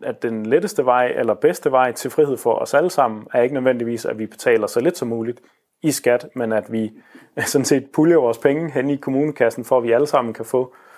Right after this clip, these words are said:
nogle gode, øh, nogle, nogle, nogle gode tilbud, ikke? Øhm, og, og, og der tror jeg helt klart, at der er nogen på den røde fløj, som har, som har fejlet og ikke har set, øh, hvor den unge generation på, på, på vej hen, og hvad er det, de bekymrer sig om.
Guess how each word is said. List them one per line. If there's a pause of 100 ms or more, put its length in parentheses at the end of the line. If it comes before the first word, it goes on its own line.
(220)
nogle
gode,
øh, (100)
nogle,
nogle,
nogle
gode
tilbud,
ikke? (640)
Øhm,
og,
og,
og
der
tror
jeg
helt
klart,
at
der
er
nogen
på
den
røde
fløj,
som
har, (300)
som
har
fejlet
og
ikke
har
set,
øh,
hvor
den
unge
generation
på,
på,
på
vej
hen,
og
hvad
er
det,
de
bekymrer
sig
om.